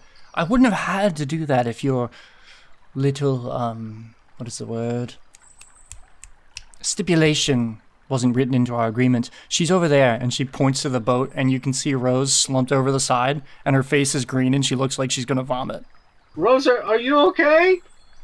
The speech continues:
Speaker 1: You hear vomiting.
Speaker 2: I'll take that as a yes.
Speaker 1: She puts her hand up. "I'm all right."
Speaker 2: Oh, okay.
Speaker 1: Wow, teleporting does a,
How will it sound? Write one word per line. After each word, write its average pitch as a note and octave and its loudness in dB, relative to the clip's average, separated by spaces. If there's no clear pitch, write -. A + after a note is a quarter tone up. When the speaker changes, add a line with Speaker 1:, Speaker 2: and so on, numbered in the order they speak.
Speaker 1:
You D#3 4
hear C#3 2
vomiting. B2 0
Speaker 2:
I'll G3+ 0
take C#4+ 0
that C#4+ 4
as C4 2
a A#3 -6
yes. A#3+ 2
Speaker 1:
She - 0
puts E3 -2
her D3+ 2
hand C#3+ 2
up. C#3+ 0
"I'm A3+ -4
all A#3+ 2
right." A#3+ 2
Speaker 2:
Oh, E3+ 0
okay. F3 -10
Speaker 1:
Wow, A#3 2
teleporting B3 4
does A3 2
a, G3+ 2